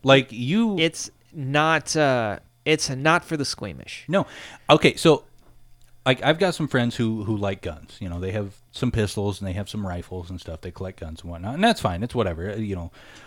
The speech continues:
Speaker 1: Um, but, you know, and I enjoy shooting guns. It's fun. It is. It's a lot of fun to just go out there and fucking, like, blow something away. You know, it's a good time. It's a lot of fun.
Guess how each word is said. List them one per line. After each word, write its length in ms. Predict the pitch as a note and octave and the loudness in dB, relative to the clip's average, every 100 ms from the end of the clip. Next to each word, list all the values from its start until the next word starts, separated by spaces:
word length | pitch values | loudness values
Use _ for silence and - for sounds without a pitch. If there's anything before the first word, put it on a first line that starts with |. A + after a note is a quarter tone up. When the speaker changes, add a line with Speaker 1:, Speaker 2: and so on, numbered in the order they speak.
| - - | -12 0
Speaker 1:
Um, 420 | F#2 F2+ F2+ - _ _ _ - - - - | 2 2 -2 -8 _ _ _ -20 -20 -20 -12
but, 400 | G#2+ A#2+ A2 - _ _ _ _ _ _ - - - - | 4 4 4 -6 _ _ _ _ _ _ -20 -20 -20 -10
you 100 | G#2 | -8
know, 60 | F#2 | -4
and 260 | A#2 A#2+ _ - - _ - _ | -4 -4 _ -20 -20 _ -20 _
I 300 | G3 C4 A#3 - _ - | -2 0 -2 -8 _ 0
enjoy 360 | D3 A#2 A2+ G2 | 2 4 4 4
shooting 340 | - G#2+ F#2+ | 0 -2 -2
guns. 260 | F2+ F2+ D#3+ | -2 -2 -2
It's 140 | B3 | -4
fun. 400 | - E4+ E4 E2+ - - | 2 4 4 0 -10 -6
It 120 | - D#4 | 2 6
is. 220 | F#3 - | 6 4
It's 140 | C#3+ | -2
a 40 | D#3+ | -2
lot 220 | D#3+ G#3 | 0 -2
of 60 | |
fun 200 | - G#3 | 0 0
to 60 | C3+ | 2
just 180 | A#2 - | 0 0
go 120 | C#3 | 2
out 140 | C3+ | 2
there 140 | C3 C3 | 4 2
and 100 | A#2 | 4
fucking, 280 | C3+ - A2+ | 0 0 0
like, 200 | G#2+ - - - | 0 -4 -20 -18
blow 260 | G2 A2+ C#3+ | 0 2 4
something 280 | C#3 D3+ C3 | 2 0 2
away. 280 | C#3+ B2+ F#2 | 4 4 4
You 60 | |
know, 100 | A#2 | 2
it's 120 | C3+ | 0
a 40 | E3 | 0
good 140 | F3+ | -2
time. 300 | - F#3+ F2 | 2 0 2
It's 140 | G2 - | -2 -4
a 40 | |
lot 120 | B2+ | -2
of 60 | B2+ | -2
fun. 220 | - C3+ | -2 -4